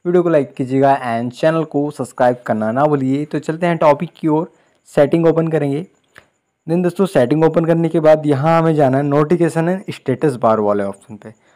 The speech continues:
Then इसे टैप करेंगे। टैप करने के बाद कुछ ऑप्शन शो होते हैं, तो यहाँ हमें स्टेटस बार वाला एक ऑप्शन शो हो रहा है, पहला ऑप्शन, इसको टैप करेंगे। Then टैप करने के बाद दोस्तों,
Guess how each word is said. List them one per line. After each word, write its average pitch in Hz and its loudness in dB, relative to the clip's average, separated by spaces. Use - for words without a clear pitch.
Then 123 -2
इसे 117 -8
टैप 143 0
करेंगे। 151 2
टैप 156 -2
करने 170 2
के 156 0
बाद 170 2
कुछ 160 -6
ऑप्शन 151 -6
शो 165 -2
होते 160 2
हैं, 175 -2
तो 185 -2
यहाँ 165 4
हमें 160 0
स्टेटस 147 0
बार 123 6
वाला 147 6
एक 156 0
ऑप्शन 143 0
शो 147 -2
हो 143 4
रहा 156 2
है, - -6
पहला 123 4
ऑप्शन, 156 -4
इसको 143 -6
टैप 127 0
करेंगे। 143 -4
Then 110 -6
टैप 147 4
करने 175 2
के 175 4
बाद 175 6
दोस्तों, 170 -2